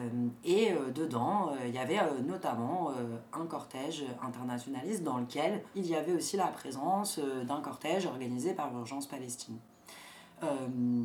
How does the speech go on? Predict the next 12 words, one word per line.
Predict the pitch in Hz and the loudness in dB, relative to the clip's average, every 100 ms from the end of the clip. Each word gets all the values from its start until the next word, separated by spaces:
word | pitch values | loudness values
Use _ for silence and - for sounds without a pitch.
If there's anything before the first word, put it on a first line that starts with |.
| 113 - | 0 -6
c'est | - 170 | -2 0
l'occasion | 156 160 156 160 180 151 | 0 2 2 2 -2 -2
alors, | 143 139 147 156 - - | -2 -2 0 0 -2 -4
au | 135 | -6
vu | 135 160 | -2 0
même | 147 139 | 0 0
de | 127 | -2
tout | 120 - | -6 -8
ce | |
que | - | -8
tu | 123 143 | -8 -6
racontes, | 123 131 190 208 214 | -6 -4 -2 0 -2